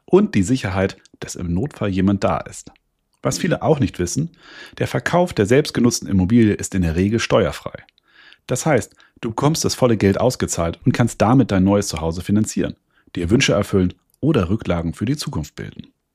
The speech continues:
Und falls du dich doch noch nicht ganz vom Haus lösen möchtest, gibt es auch Möglichkeiten, wie den Verkauf mit Wohnrecht oder einer Immobilienverrentung. Beides interessante Modelle, die wir schon in früheren Folgen beleuchtet haben.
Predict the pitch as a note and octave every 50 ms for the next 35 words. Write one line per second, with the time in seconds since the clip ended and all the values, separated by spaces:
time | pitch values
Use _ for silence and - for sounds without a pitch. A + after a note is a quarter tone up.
0 | _ _ - - E3+ G3 G3 - - B2+ D3+ D3 - A#2+ G2+ F#2+ - - A#2+ A#2+
1 | B2+ G2+ G2 - - - G#2 A#2+ - - G2 E2+ - A2+ C#3+ D3 - F2 E2 D#2+
2 | E2 D#2+ D2+ - - - B1+ C#3+ - - - _ _ _ - - - - E2 -
3 | - D#3+ D3 - - - D#2 D2+ - - - - - - - - _ _ _ _
4 | - - _ - - F2 E2+ - - F2 - - A#2 A#2+ - - F2+ D#2 F2+ A2
5 | C3+ C3 G2+ E2 D2 - - - _ _ _ _ _ _ - C#3+ F3+ G#3 A3 G3+
6 | _ _ _ - - F2+ F2 - F#2 F#2+ F#2+ A#2+ G#2 E2 C#2+ - D2+ C#2+ - -
7 | - - - - - _ _ _ _ _ _ _ _ _ - G2+ F#2 G#2 A2+ G#2+
8 | G#2+ G2 G2+ F#2+ - G#2+ F#2 F2 F2 F2 E2 - G2 A#2 D#3+ F3+ - _ _ _
9 | - - C3 C3+ D#3 D3 - B2+ A#2 - A2 - - A2+ A2 A#2+ G#2+ G2 F2+ E2+
10 | - - E2 E2+ E2+ E2 G#2 G#2 G2 E2+ - - - - - - - -